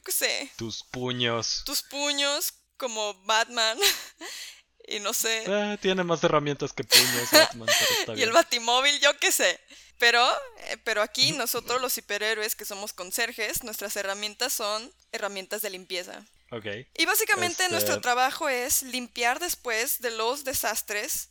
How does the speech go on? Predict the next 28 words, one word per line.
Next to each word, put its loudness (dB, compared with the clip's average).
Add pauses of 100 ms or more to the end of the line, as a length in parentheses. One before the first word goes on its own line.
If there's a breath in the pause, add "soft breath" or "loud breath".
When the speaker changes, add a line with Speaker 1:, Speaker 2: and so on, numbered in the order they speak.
Speaker 1:
que 2
dejaron 0 (220)
los -2
superhéroes. -4 (240)
O -4
sea, 2
hace 2 (280 soft breath)
la -6
sangre, 0 (120)
los -6
cuerpos, -6 (160)
eh, -4 (260)
los -10
balazos. -4 (100)
O -16
sea, 0 (120)
todo 0
el -2
desastre -2
después -8
de -6
la -2
gran -4
aventura. -10
Speaker 2:
Los -12
casquillos. -14 (260)
Speaker 1:
Los -14
casquillos. -6